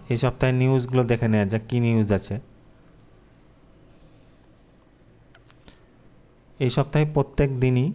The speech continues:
আপনার নিউজ আছে ইম্পর্টেন্ট। তো নিউজটা, ওই টাইমটায় আপনি মার্কেট ভোলাটাইল হতে পারে, তাই মার-, আহ, মার্কেট থেকে অ্যাভয়েড করবার চেষ্টা করবেন, ট্রেড করবার, ট্রেড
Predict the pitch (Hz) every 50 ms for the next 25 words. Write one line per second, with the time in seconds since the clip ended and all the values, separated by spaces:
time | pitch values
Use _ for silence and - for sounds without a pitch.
0 | - - - - 120 - 123 117 117 113 110 - - - - _ - _ - -
1 | 123 117 123 123 127 123 113 113 107 107 - 107 120 151 - - - - - 113
2 | 113 110 110 107 101 92 98 95 110 147 - - - - - _ _ _ - -
3 | _ - - - 120 117 120 127 135 143 139 - - 147 143 143 143 143 - -
4 | 135 131 135 135 127 139 135 139 175 214 - - - 190 185 131 120 123 123 123
5 | 127 123 - - 113 113 117 117 117 117 139 123 117 110 117 120 120 120 110 -
6 | 123 123 120 123 120 110 120 104 107 101 107 123 - - - - - - - -
7 | - - - - - - - - 110 110 113 113 113 113 113 - 120 117 113 110
8 | 113 113 113 117 117 123 120 - 123 123 127 123 - - - - - - - -
9 | - - - - - - - - - - - - 135 123 123 131 131 131 - -
10 | 135 127 127 113 - - 110 - - 98 95 95 98 98 95 - - 123 110 -
11 | - 123 120 127 123 120 123 135 - - - - - - - 226 - - - -
12 | - 127 127